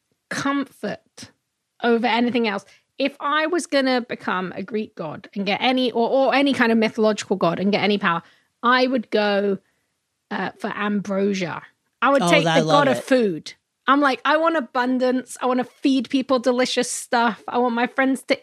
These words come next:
Speaker 1: eat the food and feel so nourished. I wanna never be hungry. I make everyone food so they're never hungry." I don't know if that's how our powers work, but that's how I'm taking it. I just
Speaker 2: I
Speaker 1: love,
Speaker 2: love it.
Speaker 1: I love a food. I love the relevance of food in mythology. You know,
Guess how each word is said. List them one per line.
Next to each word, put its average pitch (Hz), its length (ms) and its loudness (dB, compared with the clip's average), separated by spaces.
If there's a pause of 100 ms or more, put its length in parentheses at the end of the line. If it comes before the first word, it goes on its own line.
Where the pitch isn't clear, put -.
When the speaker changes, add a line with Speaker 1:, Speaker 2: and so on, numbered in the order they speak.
Speaker 1:
eat 285 220 0
the 254 100 2
food 269 500 2 (280)
and 254 180 -4
feel 262 160 -2
so 262 240 -2
nourished. 254 680 0
I - 80 0
wanna 262 220 2
never 262 380 2
be 269 140 0
hungry. 240 600 2 (160)
I 247 60 0
make 269 280 0
everyone 269 460 2
food 254 340 2
so 240 120 2
they're 262 200 4
never 247 300 2
hungry." 226 540 4 (280)
I - 60 2
don't 523 140 2
know 339 100 6
if 277 120 -2
that's 233 200 -2
how 233 140 2
our 226 100 0
powers 220 320 2
work, 294 200 2 (100)
but 453 80 -4
that's 605 180 2
how 523 100 4
I'm 494 120 0
taking 453 360 2
it. 165 160 -2 (460)
I - 80 4
just 427 240 -2
Speaker 2:
I 381 140 4
Speaker 1:
love, 180 80 4
Speaker 2:
love 170 160 4
it. 160 200 0 (100)
Speaker 1:
I 311 80 2
love 349 180 2
a 427 100 -2
food. 311 320 -6
I 285 140 0
love 277 260 -2
the 311 220 -2
relevance 226 680 -4
of 254 120 -4
food 277 280 -4
in 262 140 2
mythology. 254 540 -2
You 262 260 -6
know, 240 240 -2